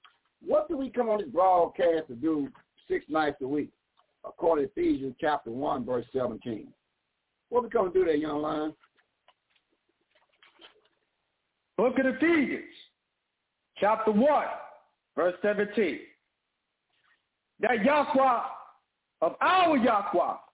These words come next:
Speaker 2: Yahweh the Son, the Father of glory, may give unto you the spirit of wisdom and revelation and the knowledge of him."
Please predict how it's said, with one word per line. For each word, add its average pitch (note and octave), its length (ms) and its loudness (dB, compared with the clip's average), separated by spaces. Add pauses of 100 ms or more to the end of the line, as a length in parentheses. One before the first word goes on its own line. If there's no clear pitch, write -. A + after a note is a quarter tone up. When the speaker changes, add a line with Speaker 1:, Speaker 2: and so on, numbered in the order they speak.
(120)
Speaker 2:
Yahweh A3+ 380 2
the B3 180 0
Son, C4+ 320 2 (960)
the F#3+ 180 2
Father F#3 480 2 (480)
of F#3 240 0
glory, B3+ 420 4 (1600)
may A#3+ 280 0
give C#4+ 220 2
unto C#4+ 220 2
you C#4 380 2 (400)
the G3 180 0
spirit D#4 300 0
of C#4 120 2
wisdom E4 420 0 (480)
and G3 180 0
revelation C#4 640 0 (440)
and G3 140 0
the G#3 60 2
knowledge G#3 600 2
of G3+ 180 4
him." E3 260 0